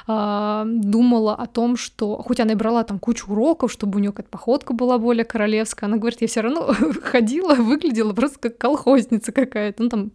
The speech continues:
перевод, э, не знаю, как она по-английски это сказала, ну, в общем, понятно. Э, и еще она говорила, что ей очень нравится Клэр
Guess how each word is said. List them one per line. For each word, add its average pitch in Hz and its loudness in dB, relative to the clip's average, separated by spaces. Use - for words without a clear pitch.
перевод, 233 -2
э, 196 -4
не 202 0
знаю, 196 -2
как - -10
она 202 -6
по-английски 220 -4
это 254 -8
сказала, 208 -4
ну, 196 -4
в 208 -4
общем, 202 -10
понятно. 220 -4
Э, 220 0
и 262 0
еще 247 2
она 226 0
говорила, 226 -2
что - -4
ей 220 2
очень 233 0
нравится 208 -2
Клэр 214 -2